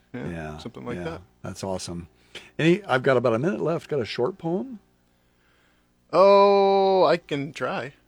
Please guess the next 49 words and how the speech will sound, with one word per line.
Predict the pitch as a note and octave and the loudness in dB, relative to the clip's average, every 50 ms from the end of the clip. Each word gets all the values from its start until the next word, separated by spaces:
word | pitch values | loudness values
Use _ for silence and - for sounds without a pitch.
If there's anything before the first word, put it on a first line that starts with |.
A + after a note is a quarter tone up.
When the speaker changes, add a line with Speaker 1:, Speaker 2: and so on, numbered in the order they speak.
| _ _ - A2+ G#2 | _ _ -12 -8 2
Speaker 2:
Give | G#2 C3 B2 | 2 4 4
it | A#2+ | 4
a | |
Speaker 1:
to | A#2 | 4
Speaker 2:
shot. | - - B2 G2+ F#2 | 4 4 4 4 4
Speaker 1:
get | B2 | 0
it | B2 | -4
in. | A#2+ A#2+ C3 C#3 _ _ _ - - | -4 -6 -8 -10 _ _ _ -10 -2
Speaker 2:
Give | A#2 A#2+ A2 | -2 -2 0
it | G#2+ | -2
a | G2+ | -4
shot. | F#2 G#2 G#2+ F#2+ F2 E2+ - _ _ - | -4 -4 -4 -4 -4 -6 -10 _ _ -6
Speaker 1:
Um, | C#3+ C#3 C3+ C3+ C3 C3 B2+ B2 B2+ A#2+ A#2+ A#2+ A#2+ A#2 A#2 A#2 A2+ A2+ A2 G#2+ G2 _ _ _ _ _ _ - - _ _ _ _ _ _ _ _ _ _ _ _ _ _ - | -2 2 4 4 4 4 4 4 4 4 4 4 4 4 2 2 0 -2 -6 -10 -12 _ _ _ _ _ _ -20 -20 _ _ _ _ _ _ _ _ _ _ _ _ _ _ -4
yeah, | C#3+ D3 - | -4 -2 2
I | C3 E3+ | 2 4
don't | F#3 F#3 E3 | 4 4 4
know. | D#3 D#3 C#3+ A2+ G#2 _ _ _ - | 2 0 -2 -2 -6 _ _ _ -10
I | C#3+ | -8
mean, | D3 C3+ B2+ A#2 - _ _ _ _ _ _ - | -8 -8 -8 -10 -14 _ _ _ _ _ _ -4
Speaker 2:
Uh, | - A#2 A#2+ A#2+ B2 A#2+ C#3 F#3 F#3+ - - - _ _ _ _ _ _ | 0 2 4 6 4 4 2 -2 -10 -20 -20 -20 _ _ _ _ _ _
too | - - C3+ | -6 -4 0
much | A#2+ A2+ A2 - - | 0 0 0 -2 -4
for | - A2 G#2 | -6 -6 -4
a | F#2+ | -4
minute, | G2 G2 F#2 F2+ F2 F#2 | -4 -4 -4 -6 -6 -6
isn't | F2+ F#2+ A2+ - | -8 -10 -10 -14
it? | D#2 D#2 - - | -14 -16 -10 -6
Speaker 1:
Yeah. | C#3+ C3+ A#2+ A2 A2 G#2+ - _ _ _ _ - | -2 0 0 0 0 -4 -8 _ _ _ _ -12
Speaker 2:
Uh, | G2+ G2+ G2+ G2+ G2 G2 G2 F#2 F2 - | -8 -6 -4 -4 -2 -2 -4 -4 -6 -4
Speaker 1:
<laughs> | - - | 4 10
Speaker 2:
I, | C#4 C#4 | 10 10
I | G#3 | 10
Speaker 1:
Sorry, | - - - D#4 C4 A3 B2+ | 10 12 12 12 12 12 8
Speaker 2:
squandered, | - - D#4 A#3+ C#3 C3+ D3 D3 D3+ D3+ D#4 D4 - B2 | 8 8 8 8 8 6 6 8 8 10 10 10 8 8
Speaker 1:
Stu. | - - F#3+ G3 A3+ D4+ D4+ C#4+ - - | 4 4 6 6 6 6 4 -4 -4 0
Speaker 2:
I | - A#3 | 2 2
squandered | A3 A#3+ B3 B3 - B2+ C3 C#3 C#3+ D3+ D3+ D3+ C#3+ C#3 | 2 2 0 0 0 4 4 6 6 6 6 6 8 8
our | B2+ B2+ | 8 6
time. | - - A#2+ C3 B2 A#2+ A#2 G#2+ G2 F#2+ F#2 F2 - | 6 4 2 4 4 4 4 4 2 0 -2 -2 -4
Speaker 1:
<laughs> | - - - - - - G3 G#3+ G#3+ - B2 | -6 -6 -6 -6 -16 -10 -8 -4 -2 0 2
Speaker 2:
But, | B2 A#2+ G#2+ - - E3+ E3+ - - G3+ F3+ | 2 2 2 4 6 6 6 6 4 4 6
uh, | E3+ D#3 C3+ A#2 - | 6 6 6 6 10
Speaker 1:
Uh, | D#3 D#3+ D#3+ D#3+ D#3 D3+ C#3 C#3 | 10 12 12 12 12 10 8 6
I | - D3+ F3 | 4 2 2
can | G3+ B3+ A3+ F#3 | 2 2 -2 -2
say | - - G3 F#3+ F#3+ | 0 0 2 4 4
one | F3+ E3 F3 F3+ F3 | 4 4 2 0 0
thing | - - F3 F3 E3 | 0 0 0 4 4
about | D#3 C#3+ C#3 C#3 C#3 C#3 C#3 C3+ B2+ A2 | 4 4 8 8 8 8 8 6 4 2